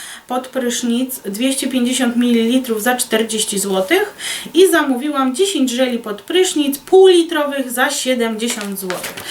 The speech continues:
Tutaj od razu wam pokażę, jakie to są żele. Teraz będę je tylko po prostu wyjmować, przeliczę, czy są wszystkie.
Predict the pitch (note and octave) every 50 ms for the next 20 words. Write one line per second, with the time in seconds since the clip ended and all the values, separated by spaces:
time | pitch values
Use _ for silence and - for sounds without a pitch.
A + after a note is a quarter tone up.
0 | - - - - - D4+ - - - - F#3 A3 A3 A#3 A#3+ A#3 A#3 A3+ A3 A#3
1 | A3 G#3 - A3+ A3 - C4 C4 C4 A#3+ A#3+ A#3 A3+ A3+ - G#3+ G#3+ A3+ G#3+ -
2 | G3+ G3 G3+ G3+ A#3 C4+ C4 C4 B3+ A#3+ A#3+ A3+ A3+ A3 A3 A3 A3+ A3+ A3 A3+
3 | A3+ A3 A3 A#3 A#3 A#3 A3 - A#3 - B3 B3 A#3 - - A3+ G#3+ A3 B3 C#4
4 | D#4 E4+ D#4+ B3+ C4 B3 A#3+ - - - - B3+ B3+ B3+ C4 B3 A#3 A3+ - A3
5 | G3 - G3 F#3+ G3 G3 - - - F4 E4 - - - - C4+ B3